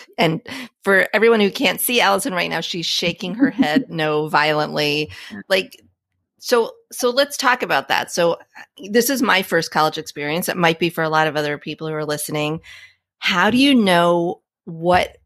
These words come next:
Speaker 1: which voices to listen to or what information is accurate? Because again, the conversation on the high school hamster wheel is usually, "Let's not drive our kids crazy and burn them out," right?
Speaker 2: Mm-hmm.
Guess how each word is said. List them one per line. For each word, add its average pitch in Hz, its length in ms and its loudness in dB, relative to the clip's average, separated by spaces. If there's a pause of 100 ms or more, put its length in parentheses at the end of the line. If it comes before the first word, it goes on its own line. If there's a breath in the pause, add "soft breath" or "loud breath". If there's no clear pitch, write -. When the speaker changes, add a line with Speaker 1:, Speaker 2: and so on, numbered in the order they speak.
(420)
Speaker 1:
which 208 240 -2
voices 180 720 0
to 175 120 -4
listen 170 300 -4
to 165 120 -6
or 160 160 -2
what 175 280 0
information 170 600 -4
is 160 120 -6
accurate? 156 460 -2
Because 190 380 -2 (200 loud breath)
again, 196 320 0 (440)
the - 100 0
conversation 208 840 -2 (100)
on 170 180 0
the 165 60 0
high 190 160 0
school 180 240 -4
hamster 175 420 -2
wheel 151 340 0
is 156 160 -4
usually, 156 380 -2
"Let's 185 300 0
not 202 200 2
drive 165 320 2
our 156 120 0
kids - 340 -8
crazy 185 600 -2
and 165 180 -2
burn 170 220 2
them 151 140 0
out," 143 320 0
right? 151 300 2
Speaker 2:
Mm-hmm. 202 320 0